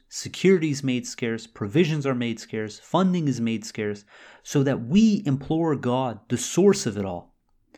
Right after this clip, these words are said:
If God was here physically in that sense, and immediately anything we wanted, we can instantly get access to, we would have never, we would, A, transgress, and we would never learn appreciation.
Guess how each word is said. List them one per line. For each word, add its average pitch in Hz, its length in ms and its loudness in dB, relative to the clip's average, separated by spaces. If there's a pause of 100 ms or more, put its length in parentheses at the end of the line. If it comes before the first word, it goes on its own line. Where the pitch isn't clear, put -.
(540)
If 143 220 -2
God 196 340 4
was 165 200 0
here 190 460 0
physically 175 680 0 (100)
in 117 140 -4
that 131 180 -2
sense, 120 400 -4
and 120 280 -6
immediately 139 760 2
anything 196 420 2
we 147 160 0
wanted, 131 400 -2
we 107 120 -6
can - 240 -8
instantly 175 500 2
get 107 160 -2
access 127 460 -4
to, 202 320 -2 (840)
we 135 160 0
would 165 160 2
have - 140 0
never, 170 600 2 (260)
we 139 160 4
would, 135 240 2
A, 208 240 4
transgress, 170 800 -4
and 147 120 -4
we 147 120 0
would 151 160 0
never 180 400 4
learn 156 340 -2
appreciation. 117 960 -4